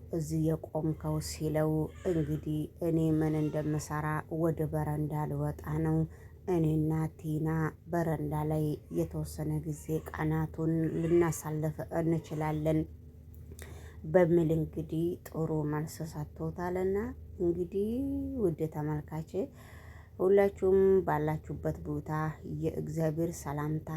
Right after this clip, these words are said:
እንዲበዛላችሁ ይሄንን ቻናል ሰብስክራይብ እና ላይክ እያደረጋችሁ ለሁሉም ተደራሽና ቻናሉ ከፍ እንዲል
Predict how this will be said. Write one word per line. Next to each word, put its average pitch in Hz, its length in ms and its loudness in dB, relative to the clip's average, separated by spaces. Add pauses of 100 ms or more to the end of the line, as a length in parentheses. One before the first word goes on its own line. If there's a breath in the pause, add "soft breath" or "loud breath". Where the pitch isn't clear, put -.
(340)
እንዲበዛላችሁ 156 1120 2 (260)
ይሄንን 156 500 2 (260)
ቻናል 156 440 -2 (120)
ሰብስክራይብ 151 840 -6
እና 151 200 0 (580 loud breath)
ላይክ 156 380 2
እያደረጋችሁ 151 880 -4 (220)
ለሁሉም 160 680 2
ተደራሽና 156 880 -2 (480 loud breath)
ቻናሉ 156 480 0 (240)
ከፍ - 320 -6
እንዲል 160 380 4